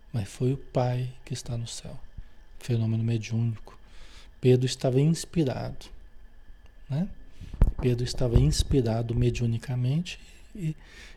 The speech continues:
e revelou essa, essa verdade que ele confirmou, né?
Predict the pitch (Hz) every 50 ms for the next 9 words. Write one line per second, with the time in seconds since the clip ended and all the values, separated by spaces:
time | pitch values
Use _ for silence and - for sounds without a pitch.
0 | - - 151 127 117 165 208 214 185 202 208 185 160 139 135 139 143 147 147 143
1 | - - - 143 135 135 139 131 123 - - - 135 123 - - 131 120 113 127
2 | 135 135 127 120 113 113 110 113 117 117 113 - - - - - 131 120 120 120
3 | - - 127 123 - - 139 139 135 127 113 - 123 - - - - - - -
4 | - - - - - 127 127 160 202